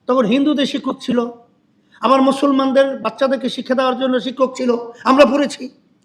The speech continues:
আমরা দেখেছি। কিন্তু আপনি গানের শিক্ষক নিয়োগ দিবেন, কি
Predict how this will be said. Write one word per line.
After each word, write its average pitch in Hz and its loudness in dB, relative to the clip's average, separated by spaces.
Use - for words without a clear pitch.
আমরা 262 6
দেখেছি। 269 2
কিন্তু 233 -2
আপনি 240 -2
গানের 240 0
শিক্ষক 311 -2
নিয়োগ 311 4
দিবেন, 262 4
কি 320 10